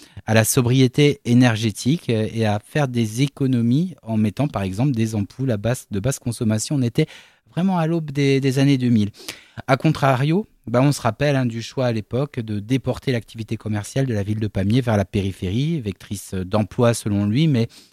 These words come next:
euh, par ailleurs, choix vilipendé par ses oppositions qui ont souvent imputé les difficultés du centre-ville à ce choix justement de la périphérie.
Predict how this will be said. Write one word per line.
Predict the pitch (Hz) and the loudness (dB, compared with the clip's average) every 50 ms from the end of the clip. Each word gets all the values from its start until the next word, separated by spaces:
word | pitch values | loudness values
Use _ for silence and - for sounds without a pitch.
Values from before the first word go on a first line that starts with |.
| _ - 110 | _ -6 -2
euh, | 107 101 98 95 98 95 | -2 0 0 0 -2 -4
par | 92 - 120 101 | -4 -2 -2 0
ailleurs, | 104 104 104 107 120 143 151 - _ _ | 2 2 2 2 2 2 0 -2 _ _
choix | _ - - - 127 123 131 | _ -20 -8 -4 -2 -2 -2
vilipendé | 123 117 104 107 107 - 101 98 98 110 123 139 - - - - _ _ _ | -2 -2 -4 -4 -6 -4 -4 -2 0 0 0 -2 -4 -8 -20 -20 _ _ _
par | 127 113 - | -2 -2 -2
ses | - 120 113 | -4 -6 -4
oppositions | 117 107 - - 107 98 98 95 - - 135 131 | -4 -4 -4 -6 -6 -4 -6 -4 -2 -2 -2 -2
qui | 123 - | -2 -2
ont | 107 101 | -4 -4
souvent | - - 120 107 110 107 107 - - _ _ _ _ | -4 -6 -6 -4 -4 -4 -4 -6 -12 _ _ _ _
imputé | 143 143 135 - - 120 110 - 139 | 0 0 0 0 -4 -8 -4 0 0
les | 127 113 | 0 0
difficultés | 98 98 98 - - 107 - 101 107 117 110 | 0 -4 -6 -8 -6 -4 -2 -2 0 -2 -2
du | 107 104 98 98 98 | -4 -6 -10 -10 -14
centre-ville | - - 110 110 - - 101 92 98 120 131 143 - - - _ _ _ | -8 -6 -4 -4 -4 -4 -6 -4 -2 -2 -2 -2 -4 -8 -16 _ _ _
à | - 101 | -10 -8
ce | - - 107 98 | -8 -6 -8 -8
choix | - - - 151 147 151 - _ _ _ - | -6 -2 0 0 0 0 -2 _ _ _ -16
justement | 98 107 110 - - 107 107 120 127 | -16 -16 -16 -10 -6 -4 -2 -2 -2
de | 123 113 107 | -2 -2 0
la | 104 107 107 107 104 98 | 0 0 2 0 0 -2
périphérie. | - - 113 117 117 110 - - 95 90 90 87 | 0 0 0 0 -2 -4 -6 -6 -6 -6 -6 -8